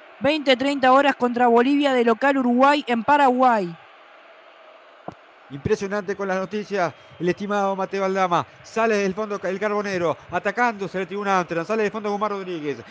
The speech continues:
Speaker 2: pisa la pelota, levanta la cabeza, afirma, cambio de frente hacia otro sector, muy bombeado, llega justito, la para de pecho. Camilo Machado lo mató, un compromiso.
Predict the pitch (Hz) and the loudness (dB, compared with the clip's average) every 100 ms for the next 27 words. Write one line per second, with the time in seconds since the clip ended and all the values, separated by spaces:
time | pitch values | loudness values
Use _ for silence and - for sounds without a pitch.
0 | - 220 208 214 196 180 165 214 226 214 | -12 -6 -4 -2 -2 -2 0 -2 0 -2
1 | 196 190 160 151 120 - - 190 240 202 | 2 0 2 2 0 -2 -4 -4 -2 -4
2 | 160 123 - - 269 233 196 170 214 254 | -2 -2 -4 8 8 8 0 0 2 0
3 | 185 170 135 - - 160 202 214 180 233 | 0 -2 -2 -6 -6 -2 -2 -2 -4 -2
4 | 226 220 311 202 165 277 330 214 180 - | -2 -2 4 4 6 4 4 4 0 0
5 | 277 - 277 - - 349 349 175 165 254 | 0 2 -4 -4 2 2 2 0 2 2
6 | 247 175 175 302 202 165 - - - 190 | 2 2 2 0 0 -2 -2 -10 -4 -2
7 | 262 262 170 - 294 196 156 151 349 247 | 0 0 0 0 2 2 2 0 -2 -2
8 | 175 160 185 247 302 - 135 | 0 -2 -2 -6 -8 -6 -8